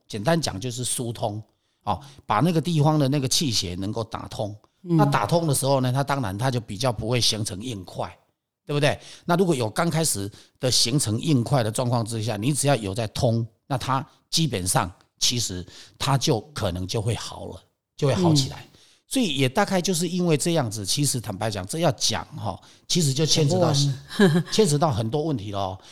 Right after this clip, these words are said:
Speaker 1: 它这里面牵扯到个人的执着。为什么叫执着？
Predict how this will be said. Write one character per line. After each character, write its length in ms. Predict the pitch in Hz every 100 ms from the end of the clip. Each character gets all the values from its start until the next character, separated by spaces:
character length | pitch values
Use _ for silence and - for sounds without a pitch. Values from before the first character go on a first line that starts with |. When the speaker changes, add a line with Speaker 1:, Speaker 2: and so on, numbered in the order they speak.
| - -
Speaker 1:
它 140 | -
这 120 | 226 208
里 120 | 156
面 120 | 190
牵 160 | 180 156
扯 80 |
到 240 | 139 143 - _ _ _ _ -
个 260 | 208 143 117
人 260 | 104 101
的 140 | 107 104
执 420 | - - 127 151
着。 400 | 131 101 80 - _ _ -
为 100 | 196
什 100 | 139
么 80 | 120
叫 160 | 147 139
执 240 | - 123
着？ 260 | 113 80